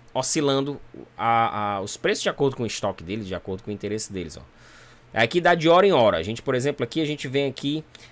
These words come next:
na sexta-feira, dia quinze de março, ó, às cinco e cinquenta e oito da manhã, esse livro tava vinte e quatro e noventa.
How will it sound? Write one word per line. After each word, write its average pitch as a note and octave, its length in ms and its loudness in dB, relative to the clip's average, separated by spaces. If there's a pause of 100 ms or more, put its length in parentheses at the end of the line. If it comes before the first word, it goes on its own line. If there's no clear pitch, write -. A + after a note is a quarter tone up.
na - 100 0
sexta-feira, F3+ 680 2
dia C3 140 0
quinze D#3 220 -2
de A#2+ 100 -2
março, C#3 360 2
ó, F#2 80 0
às - 80 -4
cinco A3 260 0
e G3+ 40 0
cinquenta D3 320 -2
e - 20 0
oito A2+ 120 -4
da G2 120 -2
manhã, B2 400 -2
esse C3+ 300 -4
livro D3+ 340 -4
tava E3 260 -2
vinte E3+ 180 -8
e - 40 -14
quatro F#3 220 -2
e G#3 40 0
noventa. A2+ 300 -4